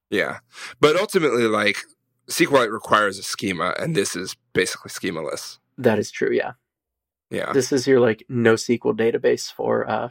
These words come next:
Speaker 2: your I O S app.
Speaker 1: Yeah, it reminds me of, there's this really cool post about how FriendFeed does basically this exact same trick with MySQL. Uh, and they had, like,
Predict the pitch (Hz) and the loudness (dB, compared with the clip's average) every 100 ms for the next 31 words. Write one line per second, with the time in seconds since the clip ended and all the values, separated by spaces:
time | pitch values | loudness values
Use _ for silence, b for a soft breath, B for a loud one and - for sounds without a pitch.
0 | _ 120 104 104 123 123 - 127 B B | _ -2 -2 -2 -6 -8 -12 -14 B B
1 | B _ _ _ 107 110 143 120 107 120 | B _ _ _ 0 2 2 2 0 2
2 | 131 139 185 202 180 135 120 107 107 104 | 2 2 -2 -2 -2 0 0 0 -2 -4
3 | 156 196 190 139 - 110 101 - - b | -8 -8 -4 -6 -2 0 0 -6 -16 b
4 | b b - 107 110 113 104 - - 127 | b b -4 0 0 0 -2 -4 -2 -2
5 | 151 131 117 104 101 95 117 104 - 104 | -2 -6 -8 -6 -8 -6 -2 -2 -4 -8
6 | - 104 101 98 98 101 98 90 - 98 | -8 -14 -14 -8 -6 -6 -8 -10 -8 -8
7 | 90 - 92 92 85 85 90 85 85 85 | -8 -10 -12 -10 -10 -10 -14 -12 -12 -12
8 | b b b b b - 107 107 107 101 | b b b b b -6 -4 -2 -2 -4
9 | 180 - 98 95 90 - - | -8 -12 -10 -10 -10 -12 -16